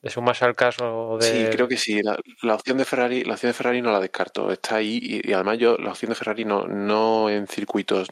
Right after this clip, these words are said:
Speaker 2: con ciertas características concretas. Yo la opción de Ferrari la mantengo viva siempre porque este año están un poquito mejor que el año pasado. Pero en circunstancias normales, si no pasa nada,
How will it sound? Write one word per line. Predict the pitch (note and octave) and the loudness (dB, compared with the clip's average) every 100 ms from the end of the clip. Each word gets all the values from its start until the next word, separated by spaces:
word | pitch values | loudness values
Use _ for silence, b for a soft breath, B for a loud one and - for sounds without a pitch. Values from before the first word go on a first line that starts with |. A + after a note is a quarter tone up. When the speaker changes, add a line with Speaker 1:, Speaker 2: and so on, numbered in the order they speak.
| - | -2
Speaker 2:
con | G2+ | -2
ciertas | - G#2+ - | -2 -4 -4
características | - - - - G#2+ - - - | -6 -6 -6 -6 -8 -6 -8 -6
concretas. | G2+ F#2+ F#2+ F#2+ | -4 -2 -2 -2
Yo | F#2 | -2
la | G2 | -2
opción | - A2+ | 0 -2
de | |
Ferrari | A2 A2+ G#2+ A2 B B B _ | -2 -2 -2 -4 B B B _
la | - G2 | -4 -2
mantengo | G2 G#2+ G#2+ | -2 -2 0
viva | G#2+ G#2+ A2+ | 2 0 -2
siempre | - - G#2 G#2 A2+ A2+ | -4 -2 0 0 0 0
porque | - G2 - G2+ | 0 -2 0 -4
este | F#2 - | -2 -2
año | G2+ G#2+ G#2 - | 0 0 -2 -2
están | G2+ - G2 F#2+ - _ _ _ _ _ _ _ _ _ _ - | -4 -2 -2 -2 -6 _ _ _ _ _ _ _ _ _ _ -12
un | G#2 | -8
poquito | - - F#2+ | -6 -4 -4
mejor | F#2 G2 | -4 -4
que | F#2 | -4
el | |
año | F#2 | -6
pasado. | - - - B B B B | -6 -6 -8 B B B B
Pero | - C3 C#3 | -2 2 0
en | - G#2 | -2 -6
circunstancias | A2 - G2 - A#2+ | -6 -6 -4 -2 -2
normales, | G#2 G2+ A#2 C3 | -2 0 0 -2
si | - | -2
no | G#2+ G#2 | 0 -2
pasa | G#2 G2+ | -2 -2
nada, | A2 C#3 | -2 -2